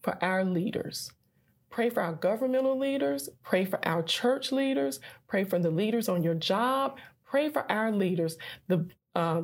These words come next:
Bible says in First Timothy two, one through three in the Message translation,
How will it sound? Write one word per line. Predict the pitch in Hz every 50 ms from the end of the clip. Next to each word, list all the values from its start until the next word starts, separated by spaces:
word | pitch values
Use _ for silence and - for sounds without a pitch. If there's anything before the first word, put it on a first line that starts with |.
| - - -
Bible | - 247 269 277 269 269
says | 262 - 247 233 226
in | 208 202 196
First | - 208 220 247 240 -
Timothy | - 254 233 220 208 185 - 185
two, | 180 185 - - 277 254 226
one | 185 185 202 208 214 220
through | 220 214 190 190 190
three | 214 220 220 202
in | 190 180
the | 170 175
Message | 180 180 185 202 214 220 - - 170 -
translation, | - - 185 175 170 165 165 185 180 170 170 160 - - 175 170